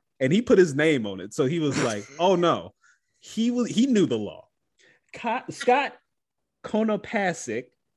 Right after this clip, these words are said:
Speaker 1: Fairfax County's director of elections, said that, quote, "He tried to vote but was unsuccessful due to his age, but he was encouraged to go ahead and register to vote for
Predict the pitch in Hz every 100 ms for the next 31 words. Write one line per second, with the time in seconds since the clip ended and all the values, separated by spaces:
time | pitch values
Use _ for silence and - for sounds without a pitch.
0 | - 190 220 233 220 214 - 220 165 165
1 | 156 123 107 135 190 175 180 175 160 92
2 | - - 104 104 - 117 117 117 104 -
3 | 190 202 202 - _ _ _ _ _ _
4 | 175 151 143 - - 214 247 247 208 135
5 | 131 143 143 120 107 156 180 - 139 -
6 | 147 135 143 117 135 135 131 110 110 92
7 | 92 - _ _ _ - 214 226 - 180
8 | 156 135 135 117 - 220 220 202 - -
9 | 139 170 165 175 156 120 98 127 247 247
10 | - 123 110 104 107 104 - _ _ 151
11 | 139